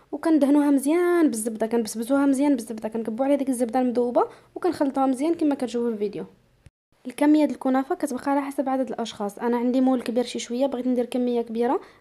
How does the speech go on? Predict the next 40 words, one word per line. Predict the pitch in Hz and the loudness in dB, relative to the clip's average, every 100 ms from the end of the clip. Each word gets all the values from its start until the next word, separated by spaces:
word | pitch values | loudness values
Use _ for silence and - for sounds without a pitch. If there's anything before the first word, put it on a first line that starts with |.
| - | -8
درت | 247 | -4
خمسمية | 277 269 269 262 | -2 0 2 0
غرام، | 240 214 214 - - _ | 0 0 -2 -6 -18 _
ممكن | 269 269 285 | -2 2 2
ديروا | 240 277 | 4 4
غير | 302 | 2
تلتمية | 320 285 262 269 | 0 0 2 4
ولا | 247 233 233 | 4 4 2
تلتمية | 226 240 247 | 0 -2 -2
وخمسين | 247 233 240 233 | -2 -2 0 0
غرام، | 262 320 | 2 2
راها | 277 247 | 2 0
كافيه | 247 247 240 | 0 -2 0
الا | 233 | 0
كان | 233 233 | 0 -2
المول | 220 226 | 0 0
ما | 220 | 0
كبيرش | 220 208 202 | -2 -4 -6
بزاف. | 202 196 190 - _ _ _ _ _ _ _ _ _ 240 | -10 -10 -10 -12 _ _ _ _ _ _ _ _ _ -2
بالنسبه | 254 294 285 | 2 4 4
لكميه | 277 285 277 | 4 4 4
السكر | 262 - 262 269 247 | 2 -2 -2 0 2
بودره | 254 285 | 2 2
كتبقى | 311 269 240 262 | 2 0 -2 -2
على | 254 | -2
حسب | 254 254 220 | -4 -4 -4
الذوق، | 208 - 208 - - - | -4 -2 -4 -6 -18 -2
اللي | 247 | 0
بغيتو | 247 254 240 233 | 2 2 2 2
ممكن | 269 269 269 | 2 2 0
تستغناو | - 233 240 220 | 0 0 2 2
عليه. | 220 | 0
انا | 214 233 | 0 0
شي | 233 | 2
مرات | 254 254 247 | 4 4 2
ما | 262 | 0
تنديروش | 285 285 254 277 311 | 2 2 4 4 2
وكتجي | 285 262 226 247 | 0 0 0 0
زوينه | 233 247 233 | 2 2 2
بزاف، | 208 214 | 0 -4